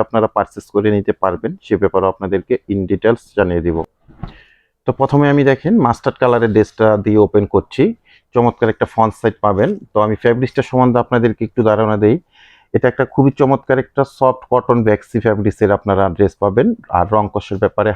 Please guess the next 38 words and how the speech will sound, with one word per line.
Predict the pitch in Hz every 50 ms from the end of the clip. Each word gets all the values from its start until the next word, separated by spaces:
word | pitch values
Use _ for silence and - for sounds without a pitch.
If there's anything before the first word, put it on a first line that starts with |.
| -
হান্ড্রেড | - 107 107 107 101 98 107 - _ _
পার্সেন্ট | 117 107 - - - 113 107 98 98
গ্যারান্টি | 104 98 98 98 - - 98 -
পেয়ে | 104 104 101 110
যাবেন। | 107 107 139 190 233 226 - _ - - - - _ -
এটা | 110 - 110 -
totally | 127 113 123 120 117 117
একটা | - - 113 -
খুব | - - - -
সুন্দর | - 143 143 135 139 135 127
একটা | - - 107 -
ফন্ট | - 117 107 98 - -
সাইজ | 104 92 - _ _ _ - -
দেখতে | 101 95 - 107 90
পাচ্ছেন। | 101 98 - - - 156 233 233 - _ _ - - - - _ _ - 120
এটার | - 123 120 117 117 117
লংটা | 117 117 117 - 131 120 123
পাবেন | 117 113 117 113 113
আপনারা | 110 - 120 117 110 117 120 120 - - - 104
adjustly | 92 98 95 113 107 - _ - 120 107 - -
forty-eight | 110 107 - - - 120 - - 107 110 - _ _ _
plus, | 110 113 117 131 131 - _ _ _ -
আর | 101 101 98 101
বডির | 107 107 110 110 117 117
মধ্যে | 113 104 117 113
আপনারা | 104 - - 113 110 120 113 104 104
নাইনটি | 110 120 127 135 135 127 - 143 139
ইঞ্চি | 135 131 123 _ 139 127 - _
প্লাস | - 117 110 110 107 - - 110
মেজারমেন্টে | 107 104 110 107 107 107 104 - 107 - _
ফেব্রিক্স | - 107 98 90 92 104 95 95 90
দেওয়া | 98 95 98 101 101
আছে, | - - - 175 240 233 _ - - - - _ _ -
যা | 208 196 -
কিনা | - 214 151 107 104
আপনারা | 104 - 104 104 104 131 185 - - - 104
নামাজি, | 104 101 104 101 92 - 107 101 - _
সুন্নতি, | 117 110 104 107 107 104 - - 117